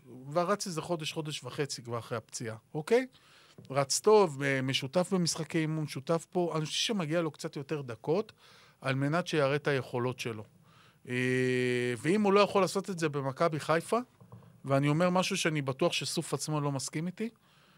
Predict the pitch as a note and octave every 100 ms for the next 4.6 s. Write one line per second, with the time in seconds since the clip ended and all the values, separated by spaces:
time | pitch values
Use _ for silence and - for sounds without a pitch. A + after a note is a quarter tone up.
0 | _ - C#3 C#3 C#3 C#3 C#3 C3 E3 D#3
1 | D3+ D#3 D#3 D3+ C3 B2 A#2+ - E3 A3
2 | - _ _ _ _ - C3 C#3 G3 F3
3 | E3 - G3 E3 D3+ C#3 F3+ E3+ D#3 C#3
4 | C3 F3+ - F#3+ G3+